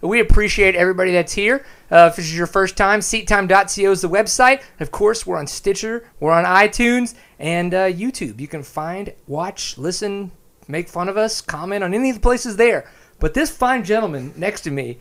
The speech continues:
in the extremely <laughs> bright orange K T M shirt, which,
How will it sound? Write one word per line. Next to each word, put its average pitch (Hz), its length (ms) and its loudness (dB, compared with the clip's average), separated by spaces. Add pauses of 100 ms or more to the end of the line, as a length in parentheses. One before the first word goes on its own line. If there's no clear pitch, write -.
(200)
in 170 180 -2
the 175 100 -2
extremely 202 880 2
<laughs> 151 60 -2
bright 180 500 2
orange 185 380 -2
K 190 180 2
T 180 200 -6
M 202 80 -4
shirt, 139 280 -4
which, 170 440 -2